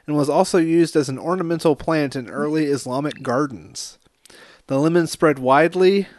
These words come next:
throughout the Arab world and the Mediterranean region between the year one thousand and eleven hundred and fifty. So I just think it's pretty whack that they just grew them for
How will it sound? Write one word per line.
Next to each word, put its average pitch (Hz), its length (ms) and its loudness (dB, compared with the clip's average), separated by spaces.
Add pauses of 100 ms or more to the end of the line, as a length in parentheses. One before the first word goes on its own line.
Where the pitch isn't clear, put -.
(140)
throughout 147 600 2
the 143 160 -4
Arab 131 360 2
world 131 520 4
and 135 200 -6
the 123 40 -2
Mediterranean 135 680 0
region 131 320 0
between 135 420 -4
the 120 80 -2
year 123 240 2
one 139 300 0
thousand 139 500 0
and 110 480 -10 (140)
eleven 135 400 -2
hundred 135 320 -2
and 127 120 -6
fifty. - 520 -6 (1400)
So 156 160 2
I 147 160 2
just 160 140 -2
think 170 120 2
it's 143 120 0
pretty 151 180 2
whack 131 460 0
that 131 240 -2
they 131 100 -6
just 127 160 -10
grew 143 180 -2
them 131 400 -6
for 123 480 0